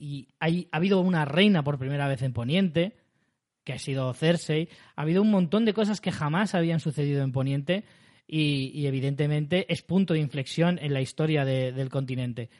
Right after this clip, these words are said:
Por lo tanto, que destrozara el trono y que hubiera un nuevo régimen era lo nor-, era lo que tenía que suceder,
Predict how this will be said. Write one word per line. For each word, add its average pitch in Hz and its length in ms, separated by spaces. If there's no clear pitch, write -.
Por 147 140
lo 139 140
tanto, 143 420
que 160 140
destrozara 139 600
el 170 120
trono 175 500
y 147 120
que 131 140
hubiera 139 220
un 170 100
nuevo 165 240
régimen 175 540
era 151 320
lo 143 240
nor-, 113 260
era 139 200
lo 196 100
que 151 100
tenía 127 300
que 196 80
suceder, 165 560